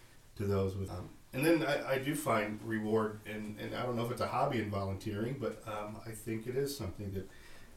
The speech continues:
um, uh, my default is to, to be busy, and I try to use it for good. <laughs> And so, um, you know, I try to be active with, uh, with hobbies that's around that type of goodness too. So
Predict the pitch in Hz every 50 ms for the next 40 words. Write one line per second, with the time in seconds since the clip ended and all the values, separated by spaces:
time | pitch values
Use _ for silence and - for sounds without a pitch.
0 | - 104 98 95 95 - - - - - - - - - - - - - - -
1 | - 117 120 113 107 113 120 123 - - 127 117 110 113 - - 110 107 107 -
2 | - 117 110 107 110 110 - - - - - - - - - - - - 151 151
3 | 135 107 113 110 104 104 117 110 104 101 110 120 127 123 - 113 107 107 110 113
4 | 113 117 - - 123 113 110 113 117 113 110 110 110 - 107 107 113 131 139 110
5 | 95 95 95 - - - - 107 101 - - 117 113 110 107 - - - - -
6 | - - - 95 92 95 98 101 - - 113 104 98 98 101 - - 107 98 98
7 | 98 95 101 98 92 - - - - - - - - - - 98 95 - - 101
8 | 98 92 92 95 92 - - - 90 87 85 - - - - 92 87 - - 101
9 | 95 92 95 90 87 90 87 - - 87 85 92 90 90 87 90 90 90 - -
10 | - - - 95 - - 92 - - 90 90 - - - - - - - - -
11 | -